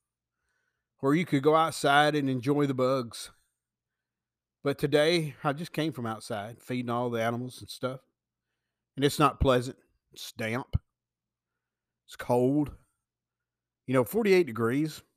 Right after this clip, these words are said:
you could argue that's not cold. But in the middle of April,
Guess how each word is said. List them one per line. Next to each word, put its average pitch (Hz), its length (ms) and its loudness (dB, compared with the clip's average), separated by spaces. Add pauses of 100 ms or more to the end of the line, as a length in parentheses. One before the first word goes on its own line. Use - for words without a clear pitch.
(240)
you 117 120 -8
could 127 100 -4
argue 120 280 -2
that's 131 220 -6
not 127 200 -8
cold. 123 420 -14 (1200)
But 123 140 0
in 107 40 -16
the 113 80 -8
middle 147 200 4
of 120 80 2
April, 151 440 -2